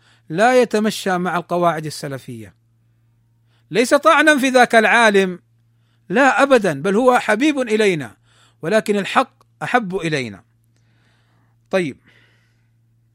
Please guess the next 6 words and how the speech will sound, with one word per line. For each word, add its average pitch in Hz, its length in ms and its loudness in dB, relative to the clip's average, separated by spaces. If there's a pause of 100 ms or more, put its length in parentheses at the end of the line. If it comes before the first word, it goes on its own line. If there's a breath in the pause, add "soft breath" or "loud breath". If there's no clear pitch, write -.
(2250)
سؤال 208 360 -6
في 185 60 -6
المواريث 165 680 -6
أيضا 175 240 -6
يحتاج 170 560 -6
إلى، 170 460 -6